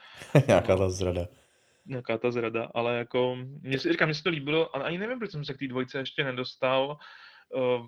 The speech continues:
Speaker 2: prostě u-, já jsem měl po dlouhé době pocit, že Angelina prostě nemusí se jenom vystavovat, ale že fakt něco jako zahrála, no. Ten
Speaker 1: Ale
Speaker 2: film táhla prostě ona, bylo to o ní a na ní to stálo a padalo a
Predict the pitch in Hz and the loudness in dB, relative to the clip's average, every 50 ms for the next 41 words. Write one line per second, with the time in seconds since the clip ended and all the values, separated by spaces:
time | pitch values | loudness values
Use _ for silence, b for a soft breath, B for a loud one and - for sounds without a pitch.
0 | - - _ - - 139 - - - 160 156 151 - - - 107 131 139 143 156 | -12 -20 _ -6 -4 -4 -4 -4 -4 -4 -4 -6 -8 -14 -20 -20 -16 0 4 6
1 | 156 170 - 226 233 240 220 - 196 180 196 190 202 185 190 196 208 202 - 151 | 6 6 4 0 -2 -2 -2 -4 -4 -2 -2 -2 -2 -2 -2 -4 -4 -4 -4 -8
2 | 147 - 170 160 160 165 - 147 147 143 139 135 147 147 151 151 151 147 147 147 | -8 -8 -6 -2 -2 -2 -2 -2 -4 -4 -4 -4 -4 -2 -2 -2 -2 -2 -2 -4
3 | 143 - - 156 147 143 135 135 135 131 - - - 143 139 131 - - 139 139 | -4 -4 -6 -6 -4 -4 -4 -6 -8 -10 -12 -12 -12 -10 -10 -8 -6 -4 -4 -2
4 | 143 143 143 135 131 - - - - 127 127 123 127 131 127 - 127 127 123 120 | -4 -4 -4 -4 -4 -4 -4 -6 -4 0 0 0 2 0 0 0 -2 -2 -2 -4
5 | 131 131 - 120 - - 127 120 - - 131 127 123 - 135 135 123 123 120 117 | -4 -4 -6 -6 -6 -8 -10 -8 -4 -2 -2 -2 0 -2 -4 -4 -2 -2 -2 0
6 | 127 127 131 139 147 139 131 107 - 107 107 123 143 _ _ _ _ _ _ _ | 0 0 2 2 0 0 -2 -6 -10 -12 -16 -16 -18 _ _ _ _ _ _ _
7 | _ _ _ - 156 151 - - - 151 143 131 - 135 131 139 139 131 - 135 | _ _ _ 4 6 6 8 8 6 6 4 4 2 2 2 2 0 -2 -2 -2
8 | 131 - - - 139 123 123 127 123 117 127 127 123 - 135 127 120 117 113 113 | -4 -2 -2 -2 0 0 0 -2 -2 -2 0 -2 0 0 -2 -4 -4 -4 -6 -8
9 | 113 117 117 120 120 113 113 117 113 113 113 110 117 117 117 117 - 120 117 - | -10 -10 -12 -12 -10 -8 -6 -6 -6 -6 -8 -12 -12 -12 -12 -12 -12 -12 -8 -4
10 | - 113 117 120 117 - 120 113 113 117 113 113 117 | -2 -2 0 -2 -2 -2 -2 -2 -2 -2 -2 -4 -6